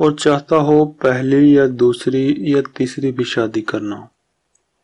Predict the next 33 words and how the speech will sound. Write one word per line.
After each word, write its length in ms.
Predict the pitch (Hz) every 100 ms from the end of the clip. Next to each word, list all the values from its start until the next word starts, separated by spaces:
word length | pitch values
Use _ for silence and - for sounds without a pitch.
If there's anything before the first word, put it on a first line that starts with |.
| _ _ _ _ _ - - - _
और 120 | 156 143
शादी 400 | - 135 131 147
के 120 | 147
मामले 420 | 143 143 143 143
में 140 | 143 143
बिल्कुल 360 | 139 135 139
serious 480 | 127 131 127 123 120
हो। 100 | 123
ज़ात 180 | 123 139
बरादरी 380 | 147 147 147 147
कोई 260 | 147 139 151
भी 120 | 151
हो, 200 | 147 147
लड़का 340 | 143 143 147
मुसलमान 640 | 139 127 123 120 120 139 139
हो, 420 | 135 135 139 143 _ _ _ _ _ _ _ -
किसी 200 | 139 143
भी 100 | 143
शहर 320 | - 131 135
में 140 | 143
रहता 280 | 139 139 135
हो, 220 | 139 143
लेकिन 360 | 143 135 131 147
जो 120 | 139
सबसे 320 | 131 135 -
अहम 240 | - 131 135
बात 260 | 131 127
वो 80 | 131
ये 300 | 127 139 139
है 60 | 135
कि 420 | 131 135 131 -
इनके 500 | - 147 151 151 127
साथ 400 | 123 - 117 120